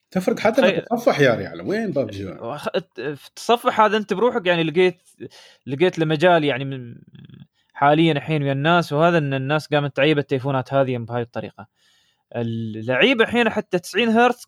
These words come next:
Speaker 2: قالوا: "لا، نب-، <laughs> يبون أكثر." مية وعشرين هرتز الحين.
Speaker 1: اللعيبة ترى نفس موضوع هذاك الأولي اللي حنتكلم
Speaker 2: إيه، هو، هو، هو
Speaker 1: إيه،
Speaker 2: هذا، هو.
Speaker 1: يا أبوي خمسين تيرا بايت اس اس دي، وهناك هو يستخدم، آه، مية، مية جي بي.
Speaker 2: وأنا هذا، وهذا اللي أنا يعني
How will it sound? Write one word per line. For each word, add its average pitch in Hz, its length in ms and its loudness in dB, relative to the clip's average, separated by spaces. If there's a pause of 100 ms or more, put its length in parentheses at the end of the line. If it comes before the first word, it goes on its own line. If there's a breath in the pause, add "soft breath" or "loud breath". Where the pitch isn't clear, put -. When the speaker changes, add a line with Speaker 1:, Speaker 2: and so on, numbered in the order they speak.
Speaker 2:
قالوا: 196 160 6
"لا، 214 140 0
نب-، 175 200 -6
<laughs> - 460 -6
يبون 185 300 0
أكثر." - 360 0 (840 soft breath)
مية 208 160 2
وعشرين 196 380 4
هرتز 175 380 2
الحين. 117 380 -10
Speaker 1:
اللعيبة 226 280 2
ترى 233 140 2
نفس 262 240 2
موضوع 220 360 4
هذاك 175 180 2
الأولي 151 280 4
اللي 123 100 0
حنتكلم 110 460 -4
Speaker 2:
إيه، 247 160 6
هو، 247 220 6
هو، 165 220 4
هو 127 160 -4
Speaker 1:
إيه، 185 220 6
Speaker 2:
هذا، - 80 2
هو. - 60 -4 (100)
Speaker 1:
يا 180 100 4
أبوي 208 180 2
خمسين 196 400 -2
تيرا 208 240 2
بايت 208 320 2
اس 185 180 0
اس 175 120 0
دي، 240 260 2
وهناك 214 320 2
هو 196 120 2
يستخدم، 196 680 0
آه، 127 540 0
مية، 175 240 2
مية 160 280 -2
جي 113 140 -6
بي. 95 220 -10 (520)
Speaker 2:
وأنا 131 880 -4
هذا، 214 320 4 (180)
وهذا 190 460 2
اللي 190 220 4
أنا 196 360 2
يعني 160 600 0